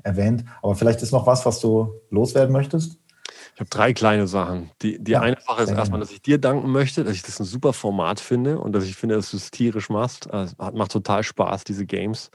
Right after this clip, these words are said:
Speaker 2: ähm, und diese
Speaker 1: Danke.
Speaker 2: Formate am Schluss. Ähm,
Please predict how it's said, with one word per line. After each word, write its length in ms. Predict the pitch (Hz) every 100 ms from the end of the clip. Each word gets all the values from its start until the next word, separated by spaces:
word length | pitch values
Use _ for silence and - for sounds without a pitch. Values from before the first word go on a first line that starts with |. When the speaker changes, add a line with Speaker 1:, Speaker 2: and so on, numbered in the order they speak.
| - - - - - -
Speaker 2:
ähm, 520 | 117 107 104 101 98 98
und 200 | 104 92
diese 100 | 101
Speaker 1:
Danke. 120 | 120 117
Speaker 2:
Formate 420 | 90 90 98 120
am 80 | 117
Schluss. 380 | - 143 - - - - - _ _ _ _ _ _ _
Ähm, 800 | - 127 139 143 151 156 156 -